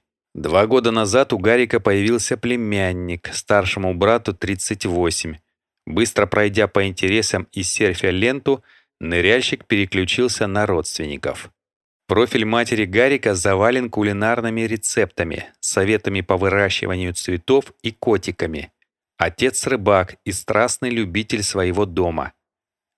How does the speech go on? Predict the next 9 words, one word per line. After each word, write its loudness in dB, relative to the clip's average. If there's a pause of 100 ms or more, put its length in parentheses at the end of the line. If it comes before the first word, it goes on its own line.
(100)
Чем -2
дольше 2
узнавал 0
семью -4
дайвера, 2 (320)
все -2
больше 2
наполнялся -2
тревогой. -2